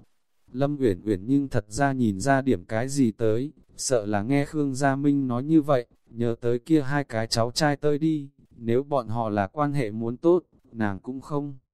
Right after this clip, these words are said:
ngại đưa một cái nhân tình. "Đại ca đại tẩu,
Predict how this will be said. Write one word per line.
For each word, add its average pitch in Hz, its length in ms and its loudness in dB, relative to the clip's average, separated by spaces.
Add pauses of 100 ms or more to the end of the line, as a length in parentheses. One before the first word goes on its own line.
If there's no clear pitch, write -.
(760)
ngại 127 220 -4
đưa 143 200 2
một 120 240 -4
cái 113 220 -2
nhân 143 220 0
tình. 101 340 -2 (640)
"Đại 117 180 -4
ca 131 240 0
đại 113 180 -4
tẩu, 95 320 0